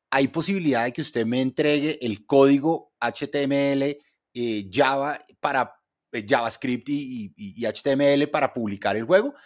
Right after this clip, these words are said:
Y chat G P T le produce el código. Y de nuevo, tres iteraciones después, logra hacer un par de cosas, le mete un poco de C S S y le dice, "Oiga, ¿este juego cómo lo deberíamos llamar?". Eh, y entonces chat G P T le bota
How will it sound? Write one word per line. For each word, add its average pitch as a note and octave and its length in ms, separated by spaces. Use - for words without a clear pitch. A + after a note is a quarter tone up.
Y D3+ 100
chat A#2 240
G A#2+ 60
P B2+ 80
T B2+ 220
le A#2 100
produce A2 640
el G2 160
código. - 260
Y D#3 140
de D#3 80
nuevo, F#3+ 300
tres F#3 180
iteraciones D#3+ 420
después, D3+ 540
logra D#3+ 300
hacer D#3+ 160
un D#3+ 120
par D#3+ 140
de E3+ 100
cosas, A#3 300
le F3+ 100
mete C3 240
un C#4 80
poco D#3 220
de D3 60
C C3 180
S E3 260
S C4+ 240
y A3 320
le C3 160
dice, C3 160
"Oiga, F3 160
¿este C3 180
juego F3+ 240
cómo A#3 160
lo A#3+ 80
deberíamos F3+ 340
llamar?". B3+ 380
Eh, C3 320
y C3+ 120
entonces A#2 340
chat B2 240
G C3 40
P C3 60
T G#2+ 140
le G#2+ 60
bota A#2+ 420